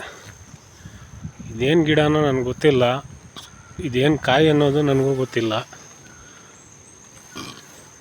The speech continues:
ಸ್ವಲ್ಪ ಕಾಮೆಂಟ್ ಮುಖಾಂತರ ಹೇಳಿ. ನಾನು ಇದೇ ಮೊದಲ ಬಾರಿ ನೋಡ್ತಾ ಇರೋ ಗಿಡ ಇದು. ನೋಡಿ,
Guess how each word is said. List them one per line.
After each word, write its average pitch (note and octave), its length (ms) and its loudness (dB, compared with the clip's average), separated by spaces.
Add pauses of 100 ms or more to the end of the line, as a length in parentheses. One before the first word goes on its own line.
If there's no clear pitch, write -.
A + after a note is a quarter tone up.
(560)
ಸ್ವಲ್ಪ C3 220 -8 (140)
ಕಾಮೆಂಟ್ D3 360 4
ಮುಖಾಂತರ C#3+ 360 0 (160)
ಹೇಳಿ. C3+ 240 4 (1800)
ನಾನು C3 240 2
ಇದೇ D3+ 180 6 (160)
ಮೊದಲ D3 300 4
ಬಾರಿ C#3 180 6 (100)
ನೋಡ್ತಾ C3+ 280 2
ಇರೋ B2+ 200 2
ಗಿಡ A2+ 80 -2 (200)
ಇದು. G#2 140 -6 (1200)
ನೋಡಿ, C#3+ 180 2